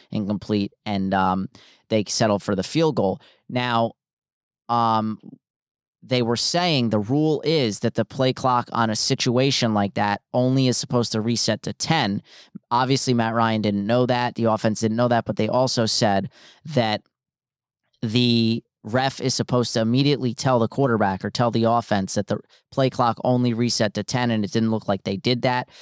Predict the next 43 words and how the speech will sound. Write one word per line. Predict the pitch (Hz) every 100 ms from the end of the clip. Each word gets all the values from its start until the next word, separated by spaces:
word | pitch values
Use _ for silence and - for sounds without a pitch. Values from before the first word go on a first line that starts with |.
| -
So | - 123
they, | 110 104 - _
you | 120
know, | 104 95
hit | 127 117
him | 104
for | - 104
that | 98 98 _ _ _
five-yard, | - 127 117 107 113 107 107 -
uh, | 98 95 98 - _
delay | 117 107 107
of | 101
game | 113 107 98
penalty. | 107 92 90 92 92 - - _ _ -
And | 110 107 107
so | -
then | 117 113 110 -
the | 110
Broncos | 117 131 135 139 117
got | 131 127
the |
ball. | 117 123 123 123 127 - -
They | 123
went | 113 113 107
first | 151 170 -
play, | 160 127
I |
think, | 120 120 104
screen | - - 135 127 120
to | -
Melvin | 113 113 113 117
Gordon | 113 117 107
for | - 104
a | 101
good | 123 123
chunk, | - 127 110 110 - _ _ _ _
twenty-something | - 135 131 - 127 120
yards | 110 110 107
or | 107
so. | - 110 101
They | 110
got | 113 113 104
down. | 123 135 135 135